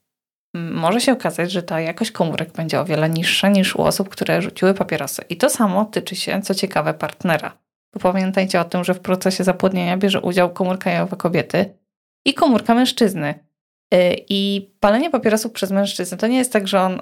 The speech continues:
"A, dobra, to tam spoko, mm,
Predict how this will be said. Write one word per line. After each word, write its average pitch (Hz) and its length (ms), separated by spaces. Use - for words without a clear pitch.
"A, 208 200
dobra, 190 320
to - 100
tam 175 440
spoko, - 500
mm, 107 800